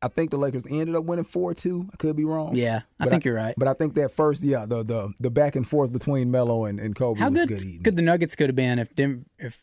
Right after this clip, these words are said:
Speaker 2: Denver had a better coach than George Karl?
Speaker 1: Oh, man. Dude.
Speaker 2: I feel like George Karl always
Speaker 1: Kinda
Speaker 2: butted
Speaker 1: just
Speaker 2: heads with his players or
Speaker 1: Th-,
Speaker 2: something.
Speaker 1: that's what, uh, what is that about?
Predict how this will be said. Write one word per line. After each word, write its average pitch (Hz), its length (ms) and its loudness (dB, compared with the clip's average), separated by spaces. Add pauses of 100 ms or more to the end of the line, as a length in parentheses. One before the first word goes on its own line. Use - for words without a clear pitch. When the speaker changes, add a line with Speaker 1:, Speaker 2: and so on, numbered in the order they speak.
Speaker 2:
Denver 131 260 0
had 127 120 2
a 117 40 -4
better 113 240 -4
coach 113 260 -4
than 110 120 -6
George 107 200 -10
Karl? 107 200 -10 (200)
Speaker 1:
Oh, - 40 -20 (540)
man. 76 340 -16 (480)
Dude. 185 240 -6
Speaker 2:
I - 20 -2
feel 311 140 2
like 247 140 2
George 190 240 2
Karl 175 220 4
always 151 680 2 (920)
Speaker 1:
Kinda - 140 2
Speaker 2:
butted 185 180 6
Speaker 1:
just 147 120 2
Speaker 2:
heads 156 240 2
with 131 100 0
his 120 120 0
players 139 400 0
or 117 100 -4
Speaker 1:
Th-, 110 60 -2
Speaker 2:
something. 120 260 -4
Speaker 1:
that's 190 240 6
what, 175 120 0
uh, 147 100 -4 (680)
what - 260 6
is 233 180 -2
that 196 160 8
about? 160 400 4